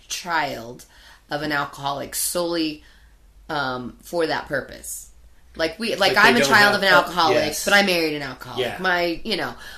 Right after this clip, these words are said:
Speaker 1: we've interviewed lots of people
Speaker 2: This
Speaker 1: 'cause
Speaker 2: is her
Speaker 1: that
Speaker 2: only
Speaker 1: happens.
Speaker 2: exposure.
Speaker 1: But this is, yeah, this is the exposure, and this is the angle that we're pre-, you know, we're
Speaker 2: Yeah.
Speaker 1: um, gonna make sure that we talk about that.
Speaker 2: The other reason that this is gonna be an important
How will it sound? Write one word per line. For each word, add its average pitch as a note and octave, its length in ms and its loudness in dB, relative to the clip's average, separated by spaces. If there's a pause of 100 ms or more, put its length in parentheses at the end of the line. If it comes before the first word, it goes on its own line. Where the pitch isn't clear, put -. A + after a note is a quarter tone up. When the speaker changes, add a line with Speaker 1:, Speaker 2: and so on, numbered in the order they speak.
(100)
Speaker 1:
we've G#3 160 -2
interviewed G#3 320 0
lots F3 240 2
of - 40 -18
people D#3+ 200 -6
Speaker 2:
This - 60 -6
Speaker 1:
'cause E3+ 100 -4
Speaker 2:
is - 60 0
her F#3+ 60 4
Speaker 1:
that F#3 160 4
Speaker 2:
only F3+ 120 4
Speaker 1:
happens. F3 240 6
Speaker 2:
exposure. B2+ 600 0
Speaker 1:
But F3 140 -4
this F#3+ 220 -4
is, E3 360 -4
yeah, C#3+ 300 -4
this E3+ 240 -6
is E3+ 200 -6
the E3 120 0
exposure, E3+ 460 -2
and F3 200 -2
this F3 140 -4
is D3+ 120 -12
the C#3+ 160 -6
angle B2+ 500 -10 (400)
that C3+ 240 -4
we're B2+ 140 -8
pre-, A#2+ 360 -12
you C3+ 160 -12
know, B2 260 -14
we're C3 260 -20 (680)
Speaker 2:
Yeah. A2 260 -14 (380)
Speaker 1:
um, C3+ 380 -14 (240)
gonna C#3+ 320 -8 (100)
make D3+ 220 -8
sure D3 140 -8
that A#2 80 -8
we - 40 -14
talk B2 260 -14
about C3+ 260 -20
that. - 200 -18 (540)
Speaker 2:
The D#3+ 120 4
other A#3 200 6
reason D#3+ 340 0
that C3 140 -6
this C#3+ 220 -4
is A#2+ 100 -10
gonna C3 240 -6
be A#2+ 180 -6
an A2+ 80 -4
important A#2+ 600 -12